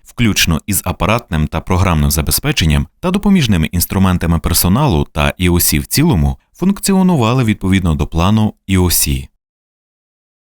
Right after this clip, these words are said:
Керівник з питань врегулювання інциденту передусім відповідає за здійснення реагування. Команда з управління інцидентами є ключовим елементом суї. Щоб досягти успіху, команда з управління інцидентами повинна співпрацювати та координувати свою роботу з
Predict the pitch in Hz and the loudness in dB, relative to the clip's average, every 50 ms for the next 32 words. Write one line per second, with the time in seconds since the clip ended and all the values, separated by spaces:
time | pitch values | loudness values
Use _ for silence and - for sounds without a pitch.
0 | _ _ 117 117 131 185 233 226 - - - 156 - 170 175 175 165 151 127 123 | _ _ -2 0 0 0 0 0 -2 -4 -4 -4 -2 0 0 0 0 0 0 0
1 | 127 120 120 123 123 120 110 - 101 95 - 101 95 135 156 143 117 - 78 - | 0 0 0 0 0 -2 -2 -2 -4 -4 -2 -2 -2 0 -2 -2 -2 -4 -4 -4
2 | 90 90 85 98 101 - - 202 202 202 - - 160 143 127 131 135 147 147 135 | -4 -2 -2 -2 -2 -2 0 0 0 0 -2 -2 -4 -2 -2 -2 -2 0 -2 -2
3 | 104 110 101 85 78 85 107 - - 127 120 120 117 113 110 110 107 113 127 120 | -2 -2 -4 -4 -2 -4 -4 -4 -2 -2 -2 0 0 0 0 0 0 0 0 0
4 | 101 82 71 67 67 64 - _ _ _ - 87 101 131 135 113 85 80 78 76 | 0 0 0 -2 -4 -6 -8 _ _ _ -4 -2 -2 0 0 -2 -2 -2 -2 -4
5 | - - 95 82 - 98 92 92 87 82 78 - - 90 - 87 82 87 139 151 | -4 -8 -6 -4 -2 0 0 0 0 0 0 -2 -4 -6 -4 -4 -4 -2 -4 -4
6 | 143 - 85 73 67 65 - - - 87 117 190 - 208 196 - - 107 107 127 | -4 -2 -2 -2 -2 -4 -6 -8 -6 -4 -4 -2 -2 -2 -4 -2 -2 -4 -4 -4
7 | 127 - - 95 85 78 78 80 85 87 - 90 90 - _ - - - - - | -4 -4 -4 -2 0 0 0 0 0 -2 -2 -6 -6 -6 _ -6 -4 -2 -2 0
8 | 78 71 67 65 62 - - _ _ _ _ - - - 110 98 - - - 104 | 0 -2 -2 -4 -8 -12 -18 _ _ _ _ -4 -2 0 0 0 -2 -6 -6 -4
9 | 104 101 - 117 98 - - 82 - - - 87 - - 85 73 - 73 65 65 | -4 -2 -2 -2 -4 -4 -6 -8 -6 -4 -4 -4 -2 -2 -4 -4 -4 -6 -6 -8
10 | - _ - 95 156 202 208 - 190 165 - - 120 - 135 120 117 113 107 101 | -8 _ -4 -2 0 0 0 0 0 -2 -4 -4 -4 -4 -2 0 0 0 0 0
11 | 95 - 95 90 - - 82 - 151 165 151 - 82 73 67 64 - - _ - | 0 -2 -2 -4 -4 -4 -4 -4 -4 -4 -2 -2 -2 -2 -4 -4 -6 -8 _ -4
12 | 101 156 202 208 214 196 - - - 131 - 110 98 - - 90 80 80 82 87 | -2 0 0 2 0 0 -2 -4 -6 -4 -2 -4 -4 -4 -4 -2 -2 0 -2 -2
13 | - 135 - - 113 104 - - 107 104 101 95 104 98 98 92 92 - 87 - | -4 -8 -10 -8 -8 -8 -4 -4 -2 -2 0 0 0 0 0 0 -2 -2 -4 -6
14 | - - 82 76 73 71 73 71 - 160 - - 78 71 - - | -4 -2 -2 -2 -2 -2 -4 -4 -4 -6 -4 -4 -4 -4 -4 -6